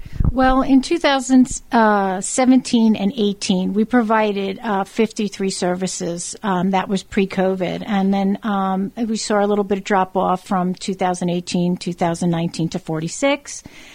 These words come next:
And then, uh, two thousand twenty-one and twenty-two, we did forty-five,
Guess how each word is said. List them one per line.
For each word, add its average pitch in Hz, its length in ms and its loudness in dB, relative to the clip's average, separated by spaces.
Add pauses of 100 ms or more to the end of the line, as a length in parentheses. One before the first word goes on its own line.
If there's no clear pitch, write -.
(160)
And 220 200 4
then, 202 380 2
uh, 190 500 0 (1120)
two 247 200 0
thousand 208 460 2
twenty-one 196 460 -2
and 190 160 -2
twenty-two, 185 500 -2
we 208 80 -2
did 185 200 -4
forty-five, 180 800 -2